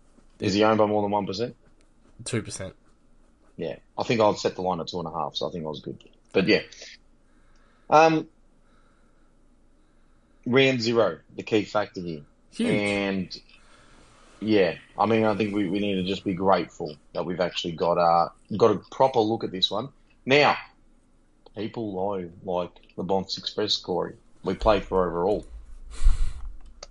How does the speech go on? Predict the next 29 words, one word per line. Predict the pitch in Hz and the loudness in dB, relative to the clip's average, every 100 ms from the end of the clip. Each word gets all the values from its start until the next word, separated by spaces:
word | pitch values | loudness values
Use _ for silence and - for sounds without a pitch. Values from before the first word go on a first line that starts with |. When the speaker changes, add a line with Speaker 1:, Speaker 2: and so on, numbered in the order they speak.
| - - - - - - - _ - - - - - - | -20 -20 -20 -20 -20 -20 -20 _ -20 -20 -20 -20 -8 0
Speaker 1:
Sorry, | 90 | 0
mate, | 80 98 | 0 -6
did | 95 | -6
I | 95 | -4
say | 98 | -4
something | 92 87 82 | -4 -8 -6
funny? | 90 92 - 110 | -6 -6 -6 -8
Speaker 2:
Yeah. | 107 104 - - - - - - - - - - - | -6 -8 -10 -10 -12 -6 -6 -6 -16 -14 -14 -12 -2
Speaker 1:
What | |
are | 101 | 2
you | |
laughing | 101 113 113 | 2 2 -2
at? | - - - - - - 127 | 0 -2 -2 -10 -10 -10 -10
Speaker 2:
Ah, | 127 - | -10 -12
it's, | - - - - - - - - - - | -16 -18 -14 -8 -8 -8 -14 -14 -20 -10
nah, | 101 95 | -8 -6
play | 120 123 107 | -6 -4 -4
on. | 110 120 - - - - - - - - - - | -6 -12 -10 -12 -12 -8 -8 -10 -18 -20 0 2
Speaker 1:
Yeah, | 90 82 76 71 - - | 4 2 -4 -8 -10 -10
just, | - 92 - - - - - - - - - - - - | -2 2 2 2 -2 -10 -20 -20 -20 -20 -20 -20 -10 -2
just | 139 | 0
watch | 85 - | -2 -4
yourself, | - 80 76 | -4 -4 -2
mate. | 92 95 | -2 -2
That's | 104 - | -4 -4
all | 90 | -4
I'm | 85 | -6
gonna | 82 | -8
say. | - 92 | -4 -4